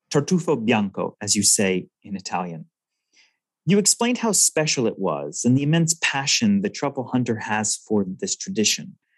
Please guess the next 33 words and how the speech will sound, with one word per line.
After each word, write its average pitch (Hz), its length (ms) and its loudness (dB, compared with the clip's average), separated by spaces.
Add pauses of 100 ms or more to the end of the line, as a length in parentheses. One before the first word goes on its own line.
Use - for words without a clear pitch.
(340)
the 110 60 -2
region, 107 640 0 (500)
nature, 127 760 0 (540)
and 131 100 -6
even 165 220 4
his 117 200 0
dog. 90 340 -4 (1300)
I 180 120 0
guess 247 260 2
you 226 80 2
could - 180 -2
say 139 200 4
we 120 140 2
journeyed 123 520 2 (200)
to 113 160 0
a 104 40 -2
place, - 720 -4 (920)
to 165 140 4
an 160 140 4
old 180 280 4
world 143 460 2
even, 85 320 -6 (260)
separated 214 460 2
by 151 120 0
technology 143 760 0
and 117 160 2
digital 123 280 -2
devices, 98 880 -2 (100)
carried 156 340 -2
on 117 320 0 (120)
by 101 120 0
the 95 140 4
older 92 440 0